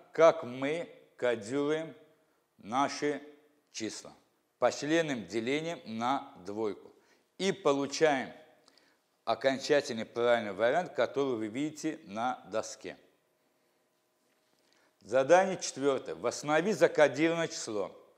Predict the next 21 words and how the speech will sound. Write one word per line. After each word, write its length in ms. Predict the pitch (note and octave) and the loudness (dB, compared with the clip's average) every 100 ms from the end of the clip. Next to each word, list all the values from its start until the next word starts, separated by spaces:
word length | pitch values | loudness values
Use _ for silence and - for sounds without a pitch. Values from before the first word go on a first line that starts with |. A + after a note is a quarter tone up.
| _ _ _ _ _ _ _ _ | _ _ _ _ _ _ _ _
Значит, 260 | A#2 B2 | -8 -6
слово 360 | - D#3+ G3 F3 | 0 4 6 6
даётся 760 | D3 C#3 D3 D3+ - E3+ E3+ - - - _ _ | 6 6 6 4 4 2 2 -6 -20 -20 _ _
в 60 | A2 | -8
виде 380 | D#3 D3+ F3+ C#3 | -6 0 0 0
комбинации 1080 | - C3+ A#2 C3+ C#3+ D3+ D3 D#3+ D#3+ D#3+ - - _ - _ _ _ _ | 2 2 2 -2 4 4 4 0 0 -4 -16 -20 _ -20 _ _ _ _
кодов 480 | - C#3 G#2 - - - _ _ _ _ _ _ | 0 2 0 -6 -10 -20 _ _ _ _ _ _
из 200 | C3+ A2+ | -10 -8
цифр 460 | - D#3 D3+ C3 A#2 | -4 -2 0 -2 0
один 400 | A#2+ A#2 A2 D#3 | 2 0 0 -4
и 180 | D#3+ B2+ | -4 -6
ноль. 380 | A#2+ A#2 F#2+ E2 - _ _ _ _ _ _ _ _ _ _ _ - | -6 -6 -8 -10 -20 _ _ _ _ _ _ _ _ _ _ _ -16
Значит, 220 | G2 - | -14 -6
первое 320 | - G3+ G#3+ E3 | 8 10 10 6
у 100 | C#3+ | 4
нас 400 | C#3 D3 - - - - | 2 0 -2 -12 -20 -10
число 880 | B2+ - C3 C3 C#3+ D#3 - - - | -10 -6 -2 2 2 0 -8 -20 -20
с-, 280 | - - - _ - | -20 -18 -20 _ -2
один 760 | A#2+ A#2+ A2+ D#3 E3+ - A2 A#2+ | 0 0 -2 -4 -4 -8 -10 -2
ноль 260 | C3+ D3 - | 0 -2 -2
один. 440 | A#2 A2 G2 G2 | -2 -2 -4 -12